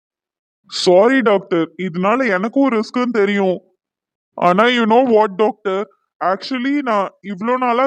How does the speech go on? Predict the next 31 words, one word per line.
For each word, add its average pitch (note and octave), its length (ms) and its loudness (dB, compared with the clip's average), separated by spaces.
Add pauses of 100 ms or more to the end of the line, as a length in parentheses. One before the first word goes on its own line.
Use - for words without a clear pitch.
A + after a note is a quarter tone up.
துபாயில A#3 500 0
இருந்தேன். F#3+ 440 -2 (440)
இவளோட F#3+ 420 2 (140)
பிரெக்னன்சி A#3+ 640 -6
டேட் A#3 280 -6
நெருங்கி G3 400 -6
வர, B3+ 240 -2
நெருங்கி G#3+ 360 -6
வர A3+ 240 0
தான் C4 180 -4
நான் A3 240 -6
இந்தியாவுக்கு A#3+ 340 -4
வந்தேன். F#3 520 -4 (300)
நான் G3+ 220 0
எவ்வளவோ B3 500 -2
இவகிட்ட C4+ 300 -8 (120)
சொல்லுவேன், A#3 580 -4 (920)
"ஹாஸ்பிடல் A#3 640 4
போ, A3+ 160 2 (100)
செக்கப் B3 360 0
பண்ணிக்கோன்னு." G3+ 600 0
இவ G3+ 140 -4
கேட்கவே A#3+ 500 -4
மாட்டா. G3+ 340 0 (360)
நாங்க G3 340 -2
ரெண்டு G3 220 0
பேரும் A#3+ 300 0
ஓடி G#3+ 240 0
போய் B3 160 -4
கல்யாணம் A3 400 -2
பண்ணிக்கிட்டோமா, F#3+ 600 -2